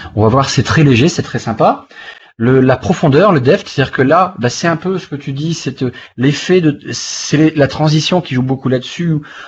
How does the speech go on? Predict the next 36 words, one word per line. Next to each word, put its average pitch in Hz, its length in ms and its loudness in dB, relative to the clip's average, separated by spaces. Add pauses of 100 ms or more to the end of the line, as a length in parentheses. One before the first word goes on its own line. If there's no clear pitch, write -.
Bah, 123 100 -6
si - 220 -2
on 139 60 4
va 131 120 2
bouger 160 680 0
un, 160 160 2 (1300)
par 131 140 0
exemple, 147 200 4
Groove, 127 540 2 (240)
euh, 135 80 -6
on 127 80 -4
va 131 140 0
le 127 100 0
descendre 139 420 0
du 131 80 -6
haut 135 80 0
vers 131 200 0
le 127 100 2
bas, 185 240 2
et 208 40 0
bien, 147 220 -2 (360)
les 120 160 0
panneaux, 147 640 4
les 151 120 4
rectangles 151 460 0
que - 100 -8
vous 117 160 -2
avez 107 140 0
à 104 40 2
l'écran, 101 340 -4
et 202 80 -2
bien, 131 140 -2
ils 120 120 -2
vont 139 300 -6 (320)
transiter, 151 760 0
euh, 131 200 2